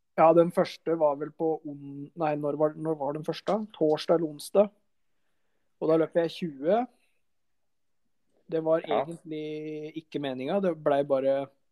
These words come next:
Speaker 1: siden jeg løp med Kjetil, og da blir det som regel litt lenger enn,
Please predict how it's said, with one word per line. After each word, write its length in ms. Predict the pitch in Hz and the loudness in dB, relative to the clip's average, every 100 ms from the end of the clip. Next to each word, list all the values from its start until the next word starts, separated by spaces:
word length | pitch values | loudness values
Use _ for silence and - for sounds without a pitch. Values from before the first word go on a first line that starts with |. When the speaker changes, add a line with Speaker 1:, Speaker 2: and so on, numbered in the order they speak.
| _ _ _ | _ _ _
Speaker 1:
siden 180 | - 147 | -12 -8
jeg 100 | 147 | -4
løp 160 | 143 - | -4 -4
med 220 | 147 139 135 | -6 -6 -4
Kjetil, 440 | 143 - 175 240 | -6 -4 -4 -4
og 100 | 202 | -2
da 180 | 160 151 | 0 0
blir 240 | 147 143 131 | -2 -6 -6
det 100 | 135 | -6
som 120 | 139 | -6
regel 340 | 135 131 135 | -6 -6 -10
litt 160 | 135 - | -14 -14
lenger 220 | 127 131 139 | -14 -10 -10
enn, 200 | 135 135 | -10 -16